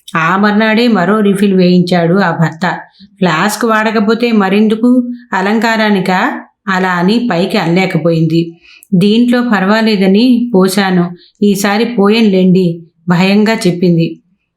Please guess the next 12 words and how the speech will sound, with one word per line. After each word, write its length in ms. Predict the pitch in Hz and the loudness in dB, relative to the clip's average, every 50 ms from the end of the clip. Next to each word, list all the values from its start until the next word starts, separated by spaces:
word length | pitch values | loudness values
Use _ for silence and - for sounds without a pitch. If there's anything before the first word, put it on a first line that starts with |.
| _ _ - 202 | _ _ -4 -2
"ఎంతసేపయిందిరా 960 | 190 196 208 214 262 254 254 277 277 277 269 262 233 190 175 175 175 175 | 0 0 0 0 -2 -2 -2 -2 -2 0 0 0 0 0 0 0 0 0
వచ్చి, 640 | 170 170 165 170 - 202 185 185 214 240 247 247 240 - - - - | 0 0 0 0 0 0 2 2 2 2 0 0 -4 -6 -8 -4 -2
ఎంతసేపయింది 680 | 190 190 180 247 240 277 285 277 285 285 285 269 240 | 0 0 0 0 0 0 0 0 0 0 2 2 2
వచ్చింది?" 680 | 233 233 240 - 294 285 240 208 185 160 160 160 - - _ _ _ _ _ _ _ _ | 0 0 0 0 2 2 2 2 2 0 -2 -4 -8 -12 _ _ _ _ _ _ _ _
కొడుకుని 400 | - 202 196 190 202 190 240 226 | -2 0 0 0 0 0 0 0
పలకరించింది. 1040 | 202 185 190 175 180 180 - 196 185 185 180 175 175 170 165 160 165 165 160 - - _ - | 0 -2 -2 -2 -2 -2 0 0 0 2 2 2 0 0 0 0 0 -2 -2 -4 -8 _ -2
వాడు 320 | 175 180 185 180 180 170 165 | -2 0 0 0 0 0 2
వచ్చి 600 | 170 170 170 170 170 226 214 196 165 156 - - - 180 | 2 0 0 0 0 0 0 0 0 -2 -6 -6 -4 -4
చాలాసేపైనా 1080 | 165 165 175 180 190 190 190 190 170 165 175 175 170 170 190 220 247 240 240 - - - - _ _ - | -2 0 0 0 0 0 0 0 0 0 0 0 2 2 0 0 0 -2 -4 -6 -10 -16 -20 _ _ -6
కాఫీ 460 | - 170 160 180 190 - - 226 226 | -4 -2 -2 -2 -2 -2 0 0 0
అందించలేదని 1120 | 220 196 180 180 180 175 208 214 208 208 208 185 185 180 170 170 170 170 175 202 233 240 - | 0 2 2 2 2 2 2 0 0 0 0 2 2 2 2 2 2 2 2 2 0 -2 -2
కోపంగా. 580 | - 180 175 170 170 180 170 165 170 160 165 | -2 -2 0 0 0 -2 -2 -2 -2 -2 -4